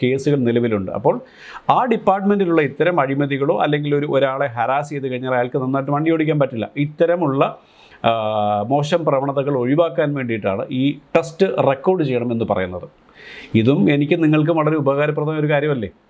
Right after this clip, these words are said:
ആ, നാല് ഗിയർ അല്ലെങ്കിൽ അഞ്ച് ഗിയറുള്ള വണ്ടികൾ മുഴുവൻ, ആ, ഗിയറുകൾ മാറി മാറി പരിശോധിക്കുകയും അല്ലെങ്കിൽ പരീക്ഷിക്കപ്പെടുകയും പാർക്കിംഗ് തുടങ്ങിയ കാര്യങ്ങൾ ചെയ്ത് എങ്ങനെ ഒരു മിനിറ്റ് കൊണ്ട് നമുക്ക് ഈ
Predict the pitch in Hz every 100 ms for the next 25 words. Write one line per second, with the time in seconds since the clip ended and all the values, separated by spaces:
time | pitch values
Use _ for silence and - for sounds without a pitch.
0 | - - - - 127 131 139 151 165 151
1 | 165 151 147 151 135 143 160 156 147 143
2 | 139 139 175 151 143 147 160 - 127 127
3 | 131 139 147 147 127 131 147 147 151 151
4 | 131 - 143 131 127 139 135 135 127 123
5 | 131 156 139 131 127 147 160 135 131 156
6 | 156 156 - 135 139 151 143 127 139 147
7 | 143 131 139 143 143 170 202 160 139 147
8 | 131 127 131 120 123 117 117 123 120